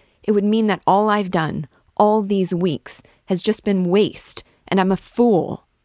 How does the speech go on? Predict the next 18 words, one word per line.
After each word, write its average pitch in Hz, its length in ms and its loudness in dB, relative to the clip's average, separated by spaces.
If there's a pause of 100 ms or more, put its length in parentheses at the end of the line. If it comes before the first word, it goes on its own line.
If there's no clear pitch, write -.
(1120)
"Well, 147 560 -4 (600)
anyway, 127 720 -4 (1040)
Durrell 160 560 0
of 151 120 -8
the 151 80 -4
Pasteur 156 600 -6
Institute 139 600 -6 (120)
has 156 200 -4
just 170 320 -4
now 160 200 -2
published 139 580 -8 (240)
in 156 120 -4
the 151 60 -4
Compte 175 360 -6
Rendu 156 600 -4 (300)
Académie 170 520 -4
des 156 160 -2
Sciences 139 760 -4